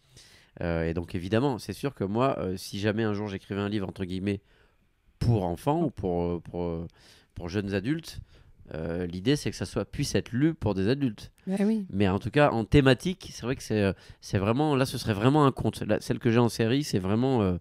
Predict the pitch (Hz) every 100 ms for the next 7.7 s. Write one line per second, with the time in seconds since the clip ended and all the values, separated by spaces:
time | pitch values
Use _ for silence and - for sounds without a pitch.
0 | - - - - _ - 90 92 92 90
1 | 90 90 58 95 101 98 107 113 131 123
2 | 110 98 98 95 92 90 87 85 - _
3 | - _ _ _ 104 98 107 - 92 -
4 | - _ _ - - - _ - 185 202
5 | 208 214 208 208 226 269 240 214 196 185
6 | 185 180 247 392 - - - - 180 175
7 | 170 170 165 165 170 175 -